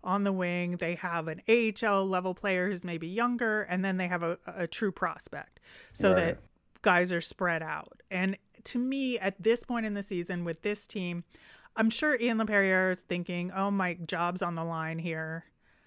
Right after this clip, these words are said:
Speaker 1: So I gotta try and get into the playoffs no matter what, and so I have to do the lines in a certain way." But I, I just think,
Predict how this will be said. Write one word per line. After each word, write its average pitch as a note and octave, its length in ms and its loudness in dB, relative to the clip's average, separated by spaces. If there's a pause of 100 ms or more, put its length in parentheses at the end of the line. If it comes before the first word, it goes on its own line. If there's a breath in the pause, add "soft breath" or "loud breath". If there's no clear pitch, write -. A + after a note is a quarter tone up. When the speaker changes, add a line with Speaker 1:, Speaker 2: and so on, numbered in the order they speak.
(520)
Speaker 1:
So F3+ 340 4
I F3 80 0
gotta F#3 280 6
try F3+ 200 -2
and E3+ 80 -2
get D#3+ 180 -4
into F3 200 -4
the E3 80 -4
playoffs D#3+ 520 -2
no F#3 60 -2
matter E3+ 180 0
what, A#3+ 300 0
and G3 140 -2
so F#3 100 0
I F3 60 0
have F3 240 -2
to F#3 80 -4
do E3+ 140 -2
the E3+ 120 0
lines E3+ 300 -2
in E3 100 -6
a D#3+ 80 -6
certain E3 300 -6
way." D#3+ 300 -6 (100)
But F3+ 260 0 (640 soft breath)
I, G3+ 100 -2
I A3+ 140 -2
just D4 220 0
think, A#3+ 440 0